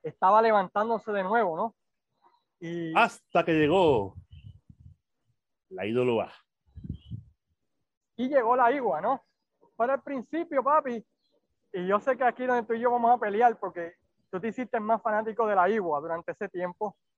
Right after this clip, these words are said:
Speaker 1: y yo era más fanático de la Capitol, y siempre he sido más fan de la Capitol.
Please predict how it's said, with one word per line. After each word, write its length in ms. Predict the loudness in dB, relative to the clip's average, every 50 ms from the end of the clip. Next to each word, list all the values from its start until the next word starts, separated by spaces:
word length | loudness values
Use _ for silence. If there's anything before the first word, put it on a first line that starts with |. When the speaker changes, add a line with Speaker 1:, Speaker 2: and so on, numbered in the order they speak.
| _ _ _ _ _ -12
Speaker 1:
y 100 | -8 -4
yo 80 | 0 2
era 140 | 2 2 4
más 180 | 2 2 2
fanático 460 | 2 0 0 0 -2 -4 -6 -4 -4
de 80 | -2 0
la 120 | 0 0
Capitol, 420 | 2 2 2 2 0 -2 -10 -10 -12
y 40 | -12
siempre 300 | -14 -16 -14 -12 -14 -14
he 20 |
sido 200 | -12 -12 -8 -6
más 180 | -6 -8 -8 -8
fan 180 | -12 -10 -8
de 60 | -8
la 140 | -6 -6 -4
Capitol. 440 | -4 -4 -4 -4 -6 -12 -16 -18